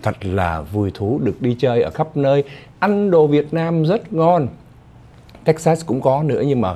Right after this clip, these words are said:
họ không ở Houston, họ ở vùng Grand Prairie, ở rất gần với Dallas. Chính vì thế, đồ Việt Nam phải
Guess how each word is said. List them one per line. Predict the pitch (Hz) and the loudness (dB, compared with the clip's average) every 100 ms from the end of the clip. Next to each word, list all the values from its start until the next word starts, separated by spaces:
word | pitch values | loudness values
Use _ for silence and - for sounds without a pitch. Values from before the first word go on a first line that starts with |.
| - | -8
họ | - 95 85 | -8 -4 -2
không | - 117 | -2 -2
ở | 85 80 | -4 -4
Houston, | 107 101 117 101 95 - - - | -4 0 0 0 -4 -16 -20 -14
họ | - 58 | -12 -10
ở | 76 | -8
vùng | 80 87 82 | -8 -8 -8
Grand | 95 113 104 - | -6 -6 -6 -8
Prairie, | 139 180 214 226 220 175 120 - | -6 -2 0 2 2 2 -2 -10
ở | - 104 101 | -16 -12 -4
rất | 113 - | -4 -2
gần | 104 98 92 | -2 -2 0
với | 117 | 0
Dallas. | 110 107 135 175 - | 0 0 0 -2 -6
Chính | 131 156 | -4 0
vì | 104 | 0
thế, | 104 110 156 - - - | 0 0 -2 -4 -18 -6
đồ | 95 92 | -2 0
Việt | 95 98 | -2 -2
Nam | 107 101 | -2 -2
phải | 95 87 78 85 | -2 -4 -4 -8